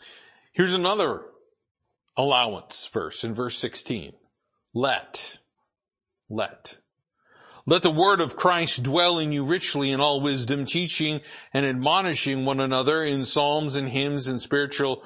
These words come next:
songs, singing with grace in your hearts to the Lord." Now here, here we find this, if you will, the ninth part of this principles that he is presenting to us.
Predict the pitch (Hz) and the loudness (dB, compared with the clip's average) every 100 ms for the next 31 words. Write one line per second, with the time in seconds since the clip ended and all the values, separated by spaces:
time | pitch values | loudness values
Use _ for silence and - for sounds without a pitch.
0 | - - - 151 131 131 156 151 139 151 | -18 -16 -2 0 2 2 0 0 -2 -4
1 | - 165 170 160 147 117 151 202 175 160 | 0 0 0 0 -2 0 0 0 -2 -2
2 | 147 139 135 160 175 - - - _ _ | 0 2 2 2 0 -6 -8 -10 _ _
3 | _ _ - - 185 180 190 214 104 76 | _ _ -6 0 0 2 0 0 -2 -4
4 | 69 - - _ _ _ _ _ _ _ | -6 -10 -20 _ _ _ _ _ _ _
5 | _ _ _ _ _ _ _ _ - 147 | _ _ _ _ _ _ _ _ -2 0
6 | 160 165 220 156 202 202 180 170 165 160 | 2 2 2 4 4 2 4 4 6 4
7 | 165 143 147 143 139 131 143 131 147 147 | 0 0 0 2 -2 -2 -4 -2 0 0
8 | 156 135 147 143 180 180 - 139 - - | -2 -2 0 0 0 0 -6 -12 -2 2
9 | 160 139 113 131 127 - 156 143 127 - | 4 2 0 -2 -2 0 -2 0 -4 -4
10 | 98 110 123 110 123 120 107 127 127 107 | -6 -4 -8 -2 -2 -2 -4 -2 -2 -4
11 | - - - 139 123 139 127 107 90 92 | -14 -20 -2 0 2 -2 -2 -8 -8 -8
12 | 73 - - - | -10 -12 -14 -16